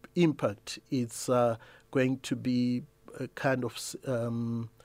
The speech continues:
significant across the areas with that warning. But we also have pockets of, um, South Africa where we have a level five warning. So for a level five warning, the impact will be severe,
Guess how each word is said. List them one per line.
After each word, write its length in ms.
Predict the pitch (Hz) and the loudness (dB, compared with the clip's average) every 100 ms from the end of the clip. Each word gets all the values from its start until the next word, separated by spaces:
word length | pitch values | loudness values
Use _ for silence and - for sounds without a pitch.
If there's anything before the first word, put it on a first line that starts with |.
| - | -18
significant 880 | - 131 110 135 135 127 110 101 - - _ _ | -6 -6 -2 -2 -2 -6 -6 -8 -12 -18 _ _
across 640 | - 113 - 123 107 - - | -10 -8 0 0 0 -8 -8
the 260 | 147 120 120 | -6 -6 -4
areas 480 | 135 127 123 113 - | -2 2 2 0 -6
with 220 | 123 117 | -4 -4
that 280 | 131 117 - | -4 -6 -4
warning. 320 | 123 127 113 107 - - - | -2 0 -2 -8 -18 -20 0
But 160 | - 131 | 2 4
we 180 | 143 143 | 4 6
also 280 | 196 - 160 | 4 4 0
have 280 | 131 151 - - | 2 -2 -4 -2
pockets 680 | 175 165 120 107 - - - - | 0 0 -2 -6 -8 -12 -12 -4
of, 340 | 127 117 - | -2 -2 -2
um, 340 | 131 120 117 117 - - - | 0 0 0 -4 -12 -20 -8
South 260 | - - | 0 2
Africa 380 | 147 143 123 131 | 4 2 2 0
where 180 | 123 131 | 4 2
we 160 | 123 110 | 2 -2
have 240 | 131 120 - | -4 -4 -4
a 80 | 123 | -2
level 500 | 113 120 143 143 127 | 0 2 2 2 -2
five 400 | - 127 123 - | -2 -2 -2 -4
warning. 440 | 110 120 110 101 - - - _ | -2 -2 -2 -8 -18 -20 -20 _
So 300 | - 127 120 | -2 2 0
for 220 | - 131 | 0 -2
a 40 | |
level 360 | 120 151 160 156 | 2 2 2 0
five 340 | - 143 131 - | 2 0 0 0
warning, 400 | 131 147 147 131 | 2 2 0 -2
the 140 | 127 - | -4 0
impact 460 | 151 - 120 - | -2 0 -6 -6
will 80 | 117 | -8
be 100 | 113 | -8
severe, 600 | 113 113 110 123 143 156 | -6 -6 -6 -2 -2 -2